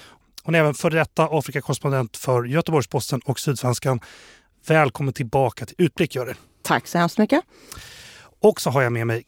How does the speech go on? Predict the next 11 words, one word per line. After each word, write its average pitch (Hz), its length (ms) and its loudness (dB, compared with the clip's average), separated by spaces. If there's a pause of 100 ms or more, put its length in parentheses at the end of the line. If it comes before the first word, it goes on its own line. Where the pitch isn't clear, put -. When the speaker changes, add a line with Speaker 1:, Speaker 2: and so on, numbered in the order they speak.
Speaker 1:
Gabriella 196 360 4
Körling, 196 520 2
antropolog, 175 680 0
forskare - 420 -2
och 143 60 -2
analytiker 139 520 -4
på 117 100 -10
Totalförsvarets 123 880 -2
forskningsinstitut, - 1300 -2
F - 340 -8
O 123 100 -10